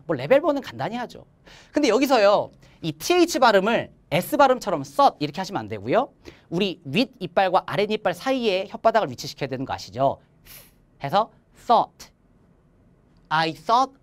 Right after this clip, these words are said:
a thought." 이런 식으로. "But the thought I thought wasn't the thought I thought I thought." 오케이? 한번 여러분들 해보시기 바랍니다.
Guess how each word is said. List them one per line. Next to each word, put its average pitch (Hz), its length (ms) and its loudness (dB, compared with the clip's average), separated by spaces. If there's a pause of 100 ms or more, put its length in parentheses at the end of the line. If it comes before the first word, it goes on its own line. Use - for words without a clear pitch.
a 147 100 -2
thought." - 600 -4 (100)
이런 160 220 0
식으로. 101 320 -12 (340)
"But 202 280 4
the 156 160 0
thought 247 580 0
I 139 240 -4
thought 233 520 -2
wasn't 202 440 -2
the 170 120 2
thought 220 380 0
I 131 220 -8
thought 190 280 -2
I 123 200 -8
thought." - 400 -12 (380)
오케이? 170 300 -8 (720)
한번 220 240 -6
여러분들 147 460 -2 (280)
해보시기 233 300 -2
바랍니다. 98 400 -14